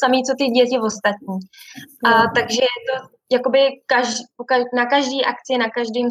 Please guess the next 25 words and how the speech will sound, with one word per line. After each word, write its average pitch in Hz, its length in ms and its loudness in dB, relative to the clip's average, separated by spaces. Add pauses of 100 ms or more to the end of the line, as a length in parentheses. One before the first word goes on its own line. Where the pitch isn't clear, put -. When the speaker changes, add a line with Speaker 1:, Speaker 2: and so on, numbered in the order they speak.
Speaker 1:
setkání 226 400 -2
to 226 160 -12
prostě 226 240 -12 (100)
nějak, 220 180 0
jako, 240 260 -6
korigujem, 220 600 0 (480)
aby 226 120 -2
to 247 120 2
bylo 233 380 4 (140)
ke 277 80 -2
spokojenosti 247 840 -2
obou, 208 340 2 (160)
že 226 80 -2 (240)
něco 226 200 -2
si 269 160 -2
vezme, 208 380 0 (180)
ale 220 160 2
nesní 220 420 -2
toho 226 220 -2
třeba 226 260 -2
hromadu 214 440 -2
jako 214 260 -4
ty 220 80 -8
ostatní 214 340 -6
děti, 202 280 -10